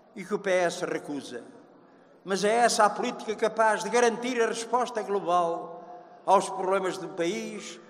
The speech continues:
de desenvolvimento soberano, de um futuro de progresso e justiça social, e por isso nos continuamos a bater. Camaradas, sabemos do quadro difícil que enfrentamos,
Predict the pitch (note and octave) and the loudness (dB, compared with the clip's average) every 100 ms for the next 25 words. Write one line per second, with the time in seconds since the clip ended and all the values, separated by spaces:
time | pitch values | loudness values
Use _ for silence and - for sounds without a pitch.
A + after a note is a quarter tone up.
0 | - - - - - F#3 F#3 G#3+ C4+ B3 | -20 -20 -20 -14 -2 -2 0 0 2 4
1 | A#3+ G#3 G#3 A3 F#3+ - A3 A3 G#3+ G3+ | 4 2 0 -2 -4 -8 -6 2 4 4
2 | F#3+ F#3+ F3+ - - - - - G#3+ F3+ | 0 -6 -10 -12 -18 -20 -20 -6 -6 -6
3 | G3 G3 G3 F3+ F#3 F3+ F3 F#3 F3 F3 | -8 0 0 0 -4 -2 0 2 0 -2
4 | E3+ D3+ F3 F#3 E3 E3 - - E3 D#3+ | -4 -4 -8 -8 -6 -8 -10 -4 2 2
5 | D#3 D#3 D3 - - - - - F3 E3 | 2 -4 -8 -16 -18 -20 -14 -12 -6 -4
6 | F3 - E3 C#3+ - C#3+ D3 D3 D3 B2+ | -2 -4 -8 -8 -6 -6 -6 -4 -4 -4
7 | C3+ C3 C3+ C3+ A#2+ G2 - - - - | -6 -6 -6 -8 -8 -16 -20 -20 -20 -20
8 | _ _ _ D#3 D#3 E3 D#3 - - - | _ _ _ -8 -2 0 -2 -4 -14 -16
9 | - - - _ _ _ _ - - F#3 | -20 -20 -20 _ _ _ _ -12 -6 -2
10 | A3 G3+ E3+ F3 F3+ G3 F#3+ F3 F3+ F3 | -2 -2 -6 -6 -4 -2 -2 -2 -6 -8
11 | A3 F#3+ F#3+ E3+ - F3+ - F3+ D#3+ D#3 | -10 -10 -8 -10 -6 -8 -6 -8 -6 -8
12 | B2 A2 - - | -10 -12 -18 -20